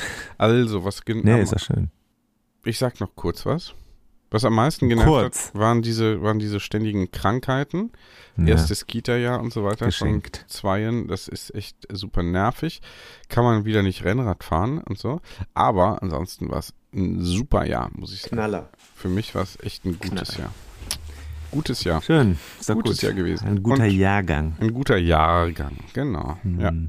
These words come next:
Speaker 1: Sehr schönes Jahr. Dank dieses Podcasts auch.
Speaker 2: Wir hören uns hier zum letzten Mal.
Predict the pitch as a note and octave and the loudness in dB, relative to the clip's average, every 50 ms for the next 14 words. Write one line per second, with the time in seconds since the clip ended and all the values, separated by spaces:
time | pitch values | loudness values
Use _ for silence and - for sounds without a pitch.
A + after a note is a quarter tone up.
0 | D#2+ _ _ _ _ _ - _ _ - - G#2 G#2 - A2 G#2 G#2 - - G#2+ | -8 _ _ _ _ _ -20 _ _ -4 -4 -2 -2 0 0 0 0 0 0 -2
1 | - - - _ _ _ _ - G#2 F#2+ F2+ G#2+ G#2+ B2+ C#3 - - - _ _ | -2 -2 -6 _ _ _ _ -8 -4 2 4 4 4 4 0 -4 -10 -20 _ _
2 | _ - G2+ F#2+ F#2 - A2 A2 G#2 G2+ G2 - - - - - - - - - | _ -10 -10 -8 -8 -6 -6 -4 -4 -4 -6 -8 -6 -4 -6 -4 -4 -6 -8 -8
3 | - - - - - - - _ _ _ - - - _ _ _ - A2 A2 A2 | -8 -10 -10 -10 -10 -10 -12 _ _ _ -20 -20 -20 _ _ _ 4 4 6 6
4 | B2+ C#3+ D#3 D#3 D3+ C3+ - - - D#3 D3 - D#3 C#3+ C#3 C3+ C3+ E3+ - - | 6 6 6 6 4 2 2 2 4 4 4 4 4 6 6 8 8 6 4 2
5 | - - D3 C#3 B2 | 0 4 4 4 4